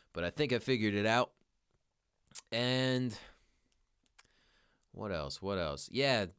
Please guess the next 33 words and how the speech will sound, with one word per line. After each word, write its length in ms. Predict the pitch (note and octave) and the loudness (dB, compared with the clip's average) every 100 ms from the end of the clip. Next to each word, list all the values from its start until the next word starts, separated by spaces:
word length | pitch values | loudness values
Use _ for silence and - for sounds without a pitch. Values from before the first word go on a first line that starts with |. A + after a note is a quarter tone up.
| - _ | -20 _
if 240 | G#2+ G#2 A#2+ | -8 -6 -2
you 80 | |
wanna, 240 | C3 C3 B2 | 0 2 2
like, 340 | A#2+ A2+ F#2+ - | 2 0 -2 -12
hit 200 | G2+ A#2 | -6 -2
me 140 | A#2+ | 0
up, 260 | B2 B2 A2 - - _ _ _ _ _ _ _ _ | 2 2 0 -16 -20 _ _ _ _ _ _ _ _
Homage 420 | A#2 B2 B2 A2 | 0 2 0 0
on 120 | G#2+ | 0
Instagram, 520 | A2 A2+ - A#2 A2 | 0 -2 -2 0 0
H 200 | G#2+ A2 | 0 0
zero 320 | - G#2 A#2 A2+ | 0 0 2 2
M 140 | A2 | 2
A 100 | A2 | -2
G 140 | G2 G#2+ | -2 -4
E. 460 | F#2+ A2 A2+ G#2 _ - | -4 -4 -4 -6 _ -14
You 120 | F#2+ | -12
could 180 | F#2 E2+ - | -12 -14 -14
hit 180 | G2 B2 | -6 -4
me 120 | A#2 | 0
up 160 | A#2 - | -2 0
on 180 | G#2+ F#2+ | -2 -2
Twitter. 400 | C3+ B2 A#2 G#2+ | 0 0 2 0
I 100 | G#2 | 0
got, 120 | G2 | -2
like, 160 | F2+ - | -4 -4
seven 340 | - A2+ G#2+ | -2 0 -2
followers, 680 | G#2 A2 G#2+ G#2+ G#2+ G2 - _ - - _ _ _ | 2 4 6 4 2 0 -4 _ -20 -20 _ _ _
so 340 | - - F2 E2 | -12 -6 -4 -4
I'm, 200 | F2 F2+ | -6 -6
I'm 120 | F#2+ | -10
pretty 240 | - A2 G2+ | -4 -4 -2
poppin' 580 | - G#2+ G#2 G#2 G2+ | 2 2 2 -2 -4